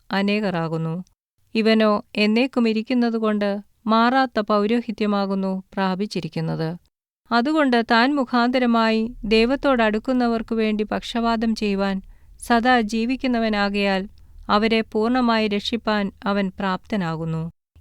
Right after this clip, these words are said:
ഇങ്ങനെയുള്ള മഹാപുരോഹിതനല്ലോ നമുക്ക് വേണ്ടിയത്. പവിത്രൻ, നിർദോഷൻ, നിർമ്മലൻ, പാപികളോട് വേർവിട്ടവൻ, സ്വർഗത്തേക്കാൾ ഉന്നതനായി തീർന്നവൻ.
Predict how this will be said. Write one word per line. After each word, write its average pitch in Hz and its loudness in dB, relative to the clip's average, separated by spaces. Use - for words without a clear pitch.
ഇങ്ങനെയുള്ള 269 4
മഹാപുരോഹിതനല്ലോ 226 2
നമുക്ക് 202 -2
വേണ്ടിയത്. 196 0
പവിത്രൻ, 214 0
നിർദോഷൻ, 208 -2
നിർമ്മലൻ, 208 0
പാപികളോട് 220 2
വേർവിട്ടവൻ, 196 -2
സ്വർഗത്തേക്കാൾ 233 0
ഉന്നതനായി 208 0
തീർന്നവൻ. 190 -2